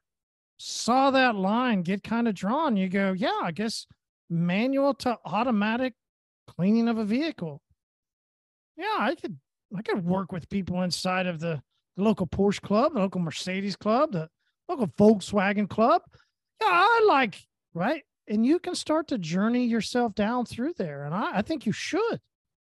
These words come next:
How can you begin to work with those else that enjoy what you do professionally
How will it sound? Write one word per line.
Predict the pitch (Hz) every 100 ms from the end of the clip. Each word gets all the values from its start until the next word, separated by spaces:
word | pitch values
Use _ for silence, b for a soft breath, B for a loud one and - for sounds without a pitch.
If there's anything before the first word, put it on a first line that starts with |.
| _ _ -
How | 330 415
can | - 349
you | 208 208 285
begin | 262 214 214 233
to | 208
work | 156 180 269 349 -
with | 180 170
those | 220 247 359 285 240 -
else | 220 285 170 -
that | 175 170
enjoy | 180 151 143 165 220 285 175 190 - _ _ _ _
what | 233 302 -
you | 269
do | 233 269 392 262 117 _ _ _ _ _ _ _ _ _ _ _ _ _
professionally | 151 - - 160 160 233 247 320